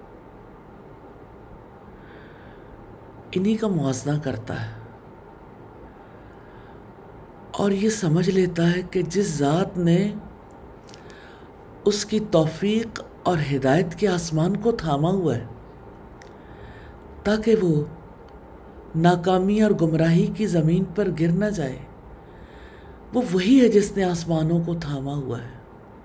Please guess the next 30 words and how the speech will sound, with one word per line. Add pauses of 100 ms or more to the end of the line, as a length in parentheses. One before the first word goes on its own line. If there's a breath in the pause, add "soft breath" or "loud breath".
(1400 loud breath)
تاکہ
وہ
زمین
پر
اس
کے
حکم
کے
بغیر
نہ (120)
گر
جائیں۔ (2750 loud breath)
اس
وقت
بندہ (1200 loud breath)
اس
بات
کی
ضرورت
کو
پہچان
لیتا
ہے (1600 loud breath)
جسے
وہ
ہر
رکعت
میں
کہتا
ہے،